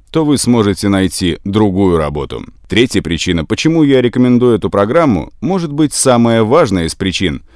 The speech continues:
У вас появится больше энергии, и вы будете меньше подвергаться стрессам. У вас появится удивительное чувство контроля над происходящим. Психологи за последние два года провели множество исследований, посвящённых проблеме локуса контроля.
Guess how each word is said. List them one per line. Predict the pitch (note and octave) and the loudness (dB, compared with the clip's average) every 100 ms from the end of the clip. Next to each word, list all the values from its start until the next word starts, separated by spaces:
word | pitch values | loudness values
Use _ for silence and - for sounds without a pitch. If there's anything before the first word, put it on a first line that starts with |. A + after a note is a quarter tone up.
| - - | -20 -6
У | G2+ G#2 | 0 2
вас | A#2 | 2
появится | - G#2+ A2+ A#2 G#2+ A#2 | 2 2 2 2 0 -4
больше | G#2 A2+ A#2 - A#2+ | 0 0 0 0 0
энергии, | B2 C3+ G#2 F2 C#2+ - - | 2 0 0 -4 -6 -10 -12
и | E3 | -6
вы | F3+ F3 | 0 0
будете | C#3 D#3 D3+ C#3 C#3 | 2 0 0 0 2
меньше | A2+ C#3 - B2 | 4 2 0 -2
подвергаться | A#2+ A2 G#2+ G#2 G#2+ G#2+ | -2 0 2 2 2 0
стрессам. | G2 G#2+ F#2+ E2 D2+ B1+ - - - | -4 0 0 0 -6 -10 -16 -20 -4
У | C3+ | 0
вас | F#3+ | 0
появится | - G3+ G3 F#3+ G3 | 0 2 2 2 0
удивительное | - D3 C3+ B2+ F3 F3 F3 E3 C#3 | 0 0 0 0 -2 -4 0 0 2
чувство | E3 - D3 | -2 0 -2
контроля | B2+ C3 A2+ A2+ B2+ A#2+ | 0 0 2 2 2 2
над | A#2+ - | 0 0
происходящим. | A#2+ A2+ A#2 A2 G2+ - D#2 C2 - - - - | -2 0 0 2 0 -2 -8 -10 -16 -20 -20 -16
Психологи | - A#2 - G3 C3+ E2+ - | -6 -2 2 2 2 -2 -6
за | G2 A#2 | -6 -2
последние | E3 F3 E3 D3 A#2+ | -2 0 0 2 2
два | A#2+ | 2
года | C3 F3+ D#3+ | 2 0 0
провели | B2+ B2+ B2+ C3+ C#3+ | 0 0 2 2 4
множество | A2+ G#2+ D#3+ E3 - B2 | 4 4 2 -2 -2 -2
исследований, | G#2+ G2+ C3 A#2+ F#2+ D#2+ - - | -2 0 0 2 0 -2 -8 -10
посвящённых | D#3 - E3 - F3 D#3+ - | -8 -4 -4 -2 0 0 0
проблеме | C#3 C3 C#3 C3+ B2+ - | 0 2 2 2 0 -2
локуса | C3+ B2+ A2+ - | -2 -2 -2 -4
контроля. | A2+ B2+ C3 G#2 C#2 | -2 -2 0 0 0